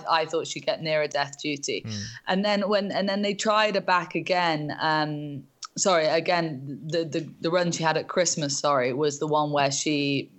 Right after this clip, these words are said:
Speaker 1: kind of blew up altogether, and I think it was all happened a bit too fast for her, and it didn't, um, I,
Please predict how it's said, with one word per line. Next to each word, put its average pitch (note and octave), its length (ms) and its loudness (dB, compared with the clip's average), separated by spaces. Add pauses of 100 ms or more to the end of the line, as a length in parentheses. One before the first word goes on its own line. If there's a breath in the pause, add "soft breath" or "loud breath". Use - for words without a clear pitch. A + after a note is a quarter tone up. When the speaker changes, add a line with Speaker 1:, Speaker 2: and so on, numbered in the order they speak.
(140)
Speaker 1:
kind - 200 2
of C#3 100 -2
blew D3+ 240 2
up C#3 200 2
altogether, C#3 760 2
and C#3 480 0 (360 loud breath)
I D#3 80 0
think D#3 240 -2
it C#3 80 4
was C#3 240 0
all D#3 220 2
happened D3 280 2
a C#3+ 40 -2
bit D3 220 -2
too D3 180 0
fast D3 420 2
for D3 100 0
her, C#3+ 380 4
and C#3 100 0
it C#3 120 -4
didn't, C#3+ 500 -2 (120)
um, C3+ 520 0 (380)
I, - 80 -4